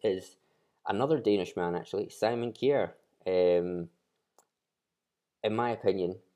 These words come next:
Kjær and Matthias Ginter as a centre-back too, you're not getting relegated with that defensive pair. I think it would be incredibly solid. Now, he is thirty-two years old, and I have paid nine million for him, which I, is far too much. It is far too much, but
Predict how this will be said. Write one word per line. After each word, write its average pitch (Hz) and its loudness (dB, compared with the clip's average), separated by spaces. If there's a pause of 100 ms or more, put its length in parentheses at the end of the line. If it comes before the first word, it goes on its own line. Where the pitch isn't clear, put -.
Kjær 101 4
and 92 -6
Matthias 87 -4
Ginter 85 -4 (140)
as 95 -8
a 85 -10
centre-back 82 -6
too, 85 0 (420)
you're 98 0
not 92 -2
getting 87 -2
relegated 85 -4
with 87 -6
that 85 -8
defensive 90 -6
pair. 82 -2 (340)
I - 0
think 87 -2
it 85 -4
would 85 -8
be 85 -2
incredibly 90 2
solid. 85 -4 (540)
Now, 101 2
he 110 6
is 120 2
thirty-two 120 4
years 110 4
old, 104 2
and 98 -4
I 92 -6
have 104 -6
paid 104 -4
nine 113 -4
million 113 -4
for 95 -2
him, 87 -8
which - -10
I, 92 -10 (140)
is - -14
far 92 0
too - -6
much. - -8
It 92 0
is 90 -2
far 82 -4
too 90 -6
much, 85 -8
but 101 2